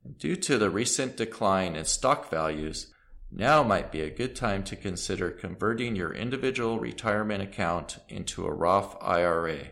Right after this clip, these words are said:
in which you would need to pay current taxes on any unrealized gains, but all future appreciation would then be tax-free.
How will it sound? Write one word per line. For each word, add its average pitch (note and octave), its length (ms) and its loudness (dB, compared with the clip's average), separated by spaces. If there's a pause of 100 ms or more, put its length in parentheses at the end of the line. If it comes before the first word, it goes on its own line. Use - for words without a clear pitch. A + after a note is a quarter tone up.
(120)
in E2+ 100 -8
which - 260 -2
you G#2 100 -4
would F2+ 180 -2
need A#2 220 -4
to A2 60 -2
pay G2+ 220 -6
current F3+ 400 -2
taxes F#2+ 560 2
on E2+ 300 -2
any G#2 240 -2
unrealized C3+ 680 0
gains, E2 380 -4
but - 240 -4
all F#2 160 2
future D3 540 -2
appreciation F#2+ 840 -2
would F2 180 -6
then G#2+ 240 2
be F2+ 220 -2
tax-free. - 840 -2